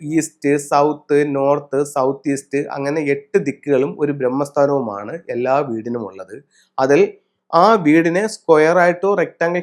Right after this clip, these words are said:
ഷേപ്പിലോ എടുക്കുകയാണെങ്കിൽ വടക്കു പടിഞ്ഞാറ് ഭാഗമാണ് ആ വീട്ടിലെ ഗൃഹനാഥന്റെ ദിക്ക്. അപ്പൊ ഈ വടക്കു പടിഞ്ഞാറ് ഭാഗം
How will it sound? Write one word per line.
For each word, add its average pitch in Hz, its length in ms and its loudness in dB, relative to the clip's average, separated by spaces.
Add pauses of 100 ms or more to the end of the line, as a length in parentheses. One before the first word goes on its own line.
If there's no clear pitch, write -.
ഷേപ്പിലോ 170 380 0
എടുക്കുകയാണെങ്കിൽ 139 800 -2
വടക്കു 190 540 0
പടിഞ്ഞാറ് 156 580 0 (100)
ഭാഗമാണ് 120 720 -6 (200)
ആ 123 180 -6
വീട്ടിലെ 110 560 -10
ഗൃഹനാഥന്റെ 127 720 -4
ദിക്ക്. - 360 -10 (420)
അപ്പൊ 196 160 0
ഈ 226 40 2
വടക്കു 170 420 0
പടിഞ്ഞാറ് 175 600 0
ഭാഗം 131 340 0